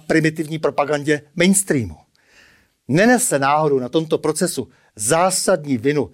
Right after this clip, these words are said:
stále více upadající školství? Ve studiu sedí místopředseda akce Dost,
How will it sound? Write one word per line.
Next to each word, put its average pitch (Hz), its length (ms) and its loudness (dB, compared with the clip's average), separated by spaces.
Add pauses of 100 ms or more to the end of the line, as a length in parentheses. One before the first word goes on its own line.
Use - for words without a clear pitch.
stále 175 540 2
více 139 320 -4
upadající 135 560 -2
školství? 156 680 -8 (800)
Ve 151 120 2
studiu 208 300 2
sedí 190 440 -4 (120)
místopředseda 190 680 0
akce 135 320 -4
Dost, 87 440 -8